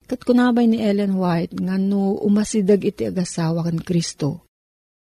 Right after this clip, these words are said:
umasasideg da pay iti maysa ken maysa. Ta ni Cristo ti gubwayan iti amin nga ayat. No adda ti saludsod mo gayem, agsurat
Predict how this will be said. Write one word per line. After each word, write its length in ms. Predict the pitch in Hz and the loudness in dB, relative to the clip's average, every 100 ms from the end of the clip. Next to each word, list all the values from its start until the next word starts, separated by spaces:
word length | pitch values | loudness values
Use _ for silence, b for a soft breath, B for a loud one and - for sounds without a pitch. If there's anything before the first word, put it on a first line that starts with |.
| _ - | _ -2
umasasideg 800 | 220 220 - - - 220 190 180 | 2 2 2 -4 0 2 2 2
da 160 | 196 | 0
pay 240 | - 185 190 | 2 0 0
iti 160 | 190 | 0
maysa 400 | 170 165 160 170 | 2 2 0 -4
ken 160 | 160 160 | -6 -4
maysa. 560 | 151 151 151 151 147 - _ _ _ _ _ _ | -2 -2 -4 -6 -8 -12 _ _ _ _ _ _
Ta 80 | 202 | 0
ni 160 | 185 | 0
Cristo 480 | - 190 185 - 185 | 4 4 4 4 2
ti 400 | - 170 160 170 | 4 6 6 4
gubwayan 1000 | 151 - 180 175 185 175 185 180 165 160 - _ _ _ | 2 -2 -2 2 4 4 4 4 2 -2 -8 _ _ _
iti 240 | - 165 - | -6 -4 0
amin 400 | 151 151 151 147 143 | 2 4 4 4 2
nga 40 | - | 0
ayat. 260 | 139 139 - _ _ _ _ _ _ _ _ _ - | 0 0 -4 _ _ _ _ _ _ _ _ _ 2
No 340 | 233 247 247 | 6 8 6
adda 160 | 240 214 | 4 2
ti 320 | - 220 220 | 6 6 6
saludsod 560 | - 208 202 180 208 190 | 6 4 4 4 2 4
mo 160 | 185 | 4
gayem, 560 | 175 170 175 175 180 185 _ _ _ - | 4 6 6 6 4 0 _ _ _ -8
agsurat 480 | 170 - 208 196 | -6 0 4 4